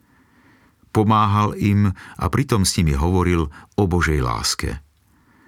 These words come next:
Títo ľudia na jeho slová nikdy nezabudli.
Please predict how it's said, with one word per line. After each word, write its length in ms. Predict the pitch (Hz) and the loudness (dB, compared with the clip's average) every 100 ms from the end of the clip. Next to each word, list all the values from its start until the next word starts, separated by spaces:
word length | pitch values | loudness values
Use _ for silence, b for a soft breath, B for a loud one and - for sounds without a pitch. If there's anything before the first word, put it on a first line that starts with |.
| b b b - | b b b 0
Títo 320 | 160 - 87 | 0 2 0
ľudia 480 | 123 123 117 101 101 | 0 2 2 0 0
na 240 | 87 90 | 0 2
jeho 240 | 90 69 73 | 0 0 -2
slová 640 | - 85 73 71 69 67 - B B | -2 0 0 0 -2 -4 -8 B B
nikdy 480 | 71 76 69 76 67 | 0 0 0 0 0
nezabudli. 640 | 64 62 57 50 50 53 | -2 -4 -6 -8 -8 -10